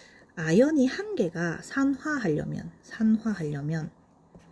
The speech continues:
자, 전자가 몇 개 이동해야 되노? 두 개지, 두 개.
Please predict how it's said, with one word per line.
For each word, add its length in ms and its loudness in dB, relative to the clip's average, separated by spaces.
자, 360 -12
전자가 440 4
몇 240 0
개 320 -2
이동해야 380 -2
되노? 220 -8
두 160 0
개지, 200 2
두 140 -8
개. 420 -2